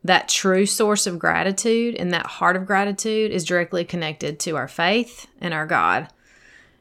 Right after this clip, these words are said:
So it can be big stuff, it can be little stuff, it can be silly things,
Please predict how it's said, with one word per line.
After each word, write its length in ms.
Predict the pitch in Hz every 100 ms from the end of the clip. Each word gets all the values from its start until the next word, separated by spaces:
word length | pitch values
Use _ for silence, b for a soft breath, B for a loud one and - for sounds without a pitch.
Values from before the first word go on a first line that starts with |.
| b b _
So 380 | - 202 175 165
it 140 | 190 190
can 120 | 175
be 120 | 160
big 260 | 151 208 214
stuff, 540 | - 226 220 214 -
it 120 | 196 185
can 180 | 180
be 180 | 165 165
little 320 | 165 202 220
stuff, 640 | 214 - 220 214 214 - _
it 180 | - 190
can 160 | 190 175
be 160 | 170
silly 480 | 160 - 277 285 285
things, 760 | 254 277 262 254 254 247 -